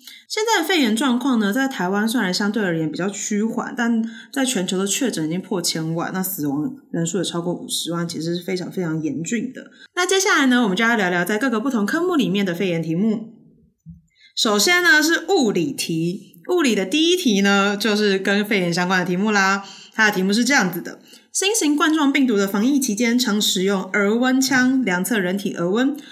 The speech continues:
下列叙述何者正确？来哦，大家思考一下哦。A，额温枪量测额温的物理原理与侦测宇宙背景辐射类似。B，额温枪侦测的主要波段是紫外线范围。C，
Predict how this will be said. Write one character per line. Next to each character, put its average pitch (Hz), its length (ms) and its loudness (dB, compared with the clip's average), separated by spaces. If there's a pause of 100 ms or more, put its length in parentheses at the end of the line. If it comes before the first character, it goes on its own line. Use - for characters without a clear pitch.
(120)
下 269 180 2
列 240 140 4
叙 233 120 0
述 214 160 2
何 180 160 0
者 175 120 -2
正 175 180 -2
确？ 170 220 -2
来 185 260 0
哦， 214 80 0
大 214 140 0
家 214 420 0
思 - 180 -4
考 175 220 -2
一 - 20 -2
下 170 280 0
哦。 196 140 -8 (100)
A， 320 320 0 (520)
额 240 120 2
温 330 140 2
枪 381 160 2
量 254 200 4
测 294 200 2
额 214 160 2
温 262 140 4
的 254 120 4
物 285 160 2
理 185 160 0
原 175 200 0
理 196 200 2
与 170 220 0
侦 240 220 2
测 262 240 0
宇 170 140 -2
宙 226 180 -2
背 233 200 -2
景 160 160 -2
辐 165 140 -12
射 196 220 0
类 185 180 0
似。 - 340 -8 (520)
B， 302 520 -2
额 208 120 0
温 262 140 4
枪 294 200 2
侦 302 160 2
测 311 140 0
的 240 100 2
主 175 180 -2
要 233 120 2
波 277 160 0
段 311 180 2
是 247 140 0
紫 - 180 -6
外 170 140 -2
线 175 200 -2
范 190 200 0
围。 170 280 -2 (280)
C， 294 360 0